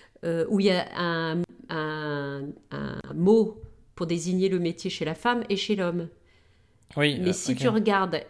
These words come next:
Speaker 1: il y a deux métiers où c'est automatiquement féminin, c'est les, les métiers, euh, qui durent depuis des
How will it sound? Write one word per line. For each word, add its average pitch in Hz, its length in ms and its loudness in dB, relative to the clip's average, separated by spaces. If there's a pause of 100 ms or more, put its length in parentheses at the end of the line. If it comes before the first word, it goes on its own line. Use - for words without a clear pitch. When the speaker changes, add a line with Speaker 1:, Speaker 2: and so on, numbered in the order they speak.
(140)
Speaker 1:
il 180 160 -2
y 175 80 2
a 165 60 4
deux 214 180 4
métiers 233 720 2
où 185 180 -4
c'est - 320 -6
automatiquement 214 720 -2
féminin, 180 580 -2
c'est - 180 -6
les, 175 300 -4
les 190 220 2
métiers, 220 680 0
euh, 175 140 -2
qui 180 320 -10
durent 160 400 -4
depuis 170 320 -8
des 151 640 -4